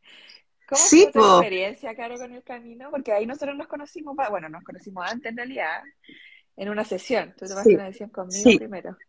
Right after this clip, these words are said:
Speaker 2: Pero fue por el camino, porque la sesión que yo tomé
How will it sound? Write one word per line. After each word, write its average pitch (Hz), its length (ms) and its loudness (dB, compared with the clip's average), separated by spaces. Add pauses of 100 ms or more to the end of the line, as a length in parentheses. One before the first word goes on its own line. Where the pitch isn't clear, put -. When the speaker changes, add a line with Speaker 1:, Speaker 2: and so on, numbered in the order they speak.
(420)
Speaker 2:
Pero 240 220 8
fue 302 220 4
por 302 120 8
el 294 120 6
camino, 226 640 8
porque 208 600 6
la 202 120 6
sesión 247 400 4
que 269 120 8
yo 262 140 8
tomé 262 500 8